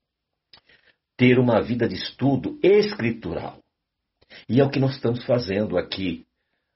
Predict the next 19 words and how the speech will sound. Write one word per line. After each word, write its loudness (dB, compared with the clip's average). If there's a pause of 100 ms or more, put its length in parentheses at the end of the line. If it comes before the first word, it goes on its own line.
(100)
na -4
Shemolan, 0
Nome -4
Eterno. -6 (840)
Nós 0
temos 0
estudado 0
aos -2
sábados -2 (1700)
a -6
Paraxá 2
da -6
semana -2 (880)
e -8
temos 0 (760)
agregado 2
estudos -4 (160)
mais 0
profundos 0